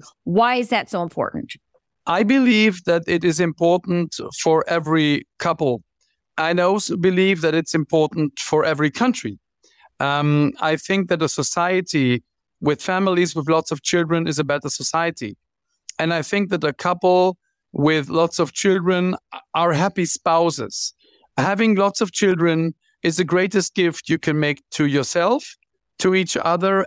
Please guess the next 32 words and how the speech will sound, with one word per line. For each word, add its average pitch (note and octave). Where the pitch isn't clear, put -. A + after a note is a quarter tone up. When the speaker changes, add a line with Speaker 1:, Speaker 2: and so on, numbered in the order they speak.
Speaker 2:
and A#3+
to G#3+
the F3+
children. B2+
Uh, C#3+
children G3+
that F3
grow F3
up F3
in F3+
a D#3+
family E3+
with D#3
lots D#3+
of D#3
siblings F3
will F#3
be F3
happier, F#3+
will F3+
be F3
surer G#3+
of F#3+
themselves, D#3+
will F3+
know G3
that F#3+
someone F3+
always E3+
has D#3
their D3
back. C3